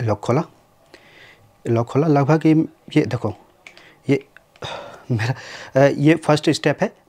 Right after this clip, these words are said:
तो ये, अ, लॉक, अ, कैमरा एक तरह से बैलेंस ही है। इसकी सेटिंग जो है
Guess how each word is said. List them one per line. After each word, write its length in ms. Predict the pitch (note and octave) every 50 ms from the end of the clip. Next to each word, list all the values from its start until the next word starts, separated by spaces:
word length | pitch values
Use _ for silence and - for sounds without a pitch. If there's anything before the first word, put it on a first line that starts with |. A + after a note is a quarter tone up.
| _ -
तो 80 | C3+
ये, 240 | C#3 D3 D3+ E3 - -
अ, 100 | - - -
लॉक, 340 | C#3 C3 C3+ D3 D3 - - _ - - - - -
अ, 120 | C3+ C3
कैमरा 320 | A#2+ - C3+ B2+ C3+ C#3 D3+
एक 100 | C3+ -
तरह 140 | - C3 A2+
से 160 | - F#3+ A3+
बैलेंस 440 | D3 A#2 B2 A#2+ C3+ C#3+ C3+ - -
ही 80 | G#2
है। 120 | G2 F#2 - _ _ _ _ _ _ _ _ _ - A#2+ G#2+ G#2+ G2+ - _ _ _ _ _ _ _ _ _ _ - - _ _ - _ _ _ _ _ _ _ _ _ _ _ _ - - _ _ _ _
इसकी 220 | C#3+ C3+ - - D3
सेटिंग 300 | - - A#2 C#3 D#3 D3
जो 60 | C3+
है 100 | D3 G3+